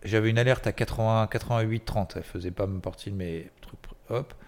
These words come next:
Quatre-vingt-deux, tac. Je la rebaisse à quatre-vingt-deux soixante. Voilà. Sur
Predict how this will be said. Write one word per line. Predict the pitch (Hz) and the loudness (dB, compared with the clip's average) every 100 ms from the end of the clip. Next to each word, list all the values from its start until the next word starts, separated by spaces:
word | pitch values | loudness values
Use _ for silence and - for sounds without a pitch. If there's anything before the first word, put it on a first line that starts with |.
| - - - - | -20 -20 -10 -2
Quatre-vingt-deux, | 123 - 123 123 123 131 131 | -2 2 4 6 8 8 8
tac. | 113 95 - - - | 4 2 -2 -18 -8
Je | - | 0
la | |
rebaisse | 110 127 - | 2 4 2
à | 104 | 0
quatre-vingt-deux | 110 - 117 117 | 0 0 2 4
soixante. | 113 120 104 90 - - - | 2 2 -2 -4 -8 -16 -10
Voilà. | 110 - - - - - - | -10 -10 -14 -20 -18 -18 -18
Sur | - 127 | -2 0